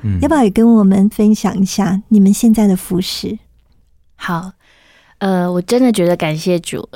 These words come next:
Speaker 3: 我觉得，呃，我有这样的一个机会可以在灯台上，然后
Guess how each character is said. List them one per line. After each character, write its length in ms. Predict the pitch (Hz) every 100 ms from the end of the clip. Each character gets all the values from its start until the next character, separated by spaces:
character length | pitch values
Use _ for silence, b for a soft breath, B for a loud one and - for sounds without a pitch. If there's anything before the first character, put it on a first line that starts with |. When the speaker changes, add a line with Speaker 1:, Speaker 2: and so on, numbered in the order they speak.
| -
Speaker 3:
我 120 | 180
觉 200 | 196 202
得， 340 | 220 208 196
呃， 320 | - 185 170 160
我 140 | 180
有 300 | 214 180 156 -
这 200 | - 240
样 200 | 220 175
的 100 | 170
一 120 | 160
个 180 | 175 180
机 220 | - 196
会 260 | 202 196 175
可 140 | -
以 80 | 180
在 180 | 180 170
灯 200 | 175 180
台 200 | 175 147
上， 280 | 156 151 143
然 80 | 156
后 460 | - 180 165 160